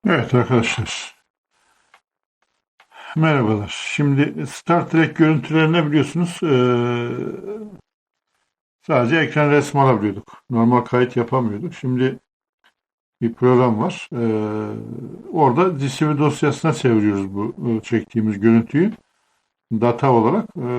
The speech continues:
datayı da işliyoruz. Şimdi mesela bunu işleyeceğiz. Burada biliyorsunuz bir, e, odamız vardı bizim. Böyle bir, evet, gördüğünüz gibi böyle bir oda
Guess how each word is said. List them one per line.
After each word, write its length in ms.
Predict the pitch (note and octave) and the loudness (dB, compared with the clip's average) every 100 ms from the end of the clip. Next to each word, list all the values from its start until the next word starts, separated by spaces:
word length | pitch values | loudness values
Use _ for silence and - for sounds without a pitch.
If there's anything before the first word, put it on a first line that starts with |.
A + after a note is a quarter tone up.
| A#2+ A#2+ | -4 -2
datayı 380 | D3+ C3+ B2+ | 0 0 0
da 120 | G#3 G#3+ | 2 0
işliyoruz. 500 | - - F3+ A2+ - | -2 2 4 4 0
Şimdi 220 | C#3+ C#3 | -4 -2
mesela 480 | D3 C#3 D3+ C#3+ C#3 | -2 -2 0 0 0
bunu 260 | C#3+ C#3 - _ _ - - - | -2 -2 -8 _ _ -8 -8 -10
işleyeceğiz. 580 | - - D#3 C3 C#3 G#2+ | -14 -6 -4 0 0 2
Burada 380 | A2+ B2+ C3 C3 | 4 4 4 2
biliyorsunuz 460 | C3+ A#2+ A#2+ A2+ A#2+ | 0 0 0 0 0
bir, 180 | B2+ - _ _ - - _ _ _ _ _ _ - | -2 -4 _ _ -20 -20 _ _ _ _ _ _ -10
e, 680 | C#3 A2 G#2+ G#2+ G#2+ G#2+ G#2+ - - - | -6 -4 -2 -4 -4 -6 -8 -8 -8 0
odamız 520 | D3 B2 C3 C3 G#2+ | 2 4 4 4 2
vardı 340 | G2+ F#2 G2 | -2 -6 -6
bizim. 280 | G2 A#2 E3+ E3+ _ - - _ _ _ _ _ _ _ _ _ _ | -4 -2 -2 -4 _ -20 -20 _ _ _ _ _ _ _ _ _ _
Böyle 260 | C3 A2+ G#2+ | -2 4 4
bir, 160 | A2+ G2+ _ _ _ _ _ _ _ _ _ - | 4 0 _ _ _ _ _ _ _ _ _ -2
evet, 240 | B2+ G2+ - _ - | 0 0 -8 _ 0
gördüğünüz 360 | B2+ A#2 A2+ | 4 4 4
gibi 180 | A2 D3+ | 0 0
böyle 280 | C3+ A#2+ A#2+ | 2 4 4
bir 200 | E3 - _ _ _ _ _ _ _ _ _ _ | 0 -2 _ _ _ _ _ _ _ _ _ _
oda 420 | A#2+ A#2 C3 A2 | 0 2 2 0